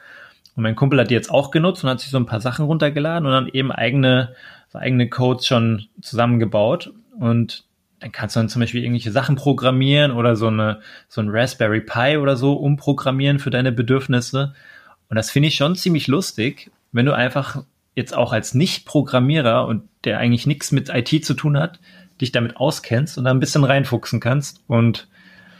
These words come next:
das habe ich jetzt vor, die nächsten Tage mich da ein bisschen mehr einzulesen und auszuprobieren. Also kann ich nur jedem empfehlen, HackerRank thirty-Day Challenge. Und meine Erfahrungen kann ich dann mal teilen, wenn ich die ersten Tage absolviert habe.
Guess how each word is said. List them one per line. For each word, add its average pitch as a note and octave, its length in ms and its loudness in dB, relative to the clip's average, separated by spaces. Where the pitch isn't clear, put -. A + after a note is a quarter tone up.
das - 140 -8
habe A#2 100 2
ich G#2+ 80 0
jetzt - 160 -2
vor, A2+ 260 2
die G#2+ 120 0
nächsten G#2+ 340 0
Tage G#2+ 380 0
mich G2+ 100 -2
da A2+ 100 0
ein A2 60 2
bisschen A2 220 -2
mehr A2 140 0
einzulesen A2 600 2
und G#2+ 220 -4
auszuprobieren. G#2 840 -6
Also G2+ 340 -2
kann A#2+ 160 2
ich C3 100 4
nur C#3+ 80 6
jedem C3+ 180 4
empfehlen, C3+ 460 2
HackerRank C3+ 640 0
thirty-Day A#2 440 2
Challenge. E3 380 0
Und A#2+ 120 0
meine A2+ 180 2
Erfahrungen A#2+ 400 2
kann A#2 160 0
ich A#2 80 -4
dann A2+ 120 0
mal G#2+ 100 0
teilen, A#2 360 2
wenn A2 100 0
ich G#2 120 -4
die A#2 80 -4
ersten A2 260 0
Tage G#2+ 480 -2
absolviert A#2 640 0
habe. G2+ 400 -4